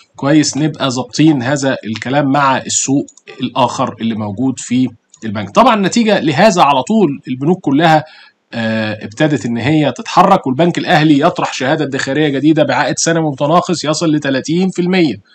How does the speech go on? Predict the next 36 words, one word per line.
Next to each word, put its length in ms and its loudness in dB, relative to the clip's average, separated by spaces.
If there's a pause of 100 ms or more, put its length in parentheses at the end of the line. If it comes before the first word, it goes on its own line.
(460)
خلاص، 440 0
وخمسة 380 0
وعشرين 240 -2
في 60 -8
المية 180 2
للسنة 300 0
التانية، 280 0
طبعًا 200 2
تلاتين 260 -2
في 80 -10
المية 120 0
في 100 -4
أول 160 2
سنة، 280 2 (320)
خمسة 280 2
وعشرين 220 -2
في 60 -2
المية 200 2
تاني 240 2
سنة، 300 4 (280)
عشرين 480 2
في 100 0
المية 300 0
للسنة 440 2 (340)
التالتة، 420 0
ولكن 340 0
يصرف 520 -2
العائد 580 -4
بص-، 340 -8
بصورة 380 -4
دورية 460 -4
سنوية. 720 -2 (600)
يعني 300 -4
حضرتك 300 -2
حاطط 300 0
مية 100 4